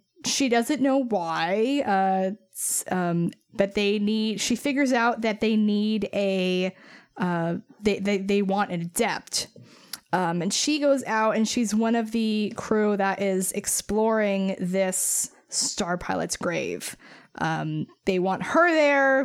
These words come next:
because sh-, she's an adept and she can kind of sense what the mage lords are doing. They have another person who's, like, an expert in Mage World's history and,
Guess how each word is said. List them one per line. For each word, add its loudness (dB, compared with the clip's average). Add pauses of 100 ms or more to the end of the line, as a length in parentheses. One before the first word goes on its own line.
because -2
sh-, -8
she's 0
an 0
adept 0
and 2
she -2
can -2
kind -2
of -4 (260)
sense 0
what -2
the 0
mage -2
lords 0
are -2
doing. 2 (340)
They 2
have 2
another 2
person 2
who's, 0
like, -2
an -4
expert -2
in -2
Mage -2
World's -4
history 0
and, 0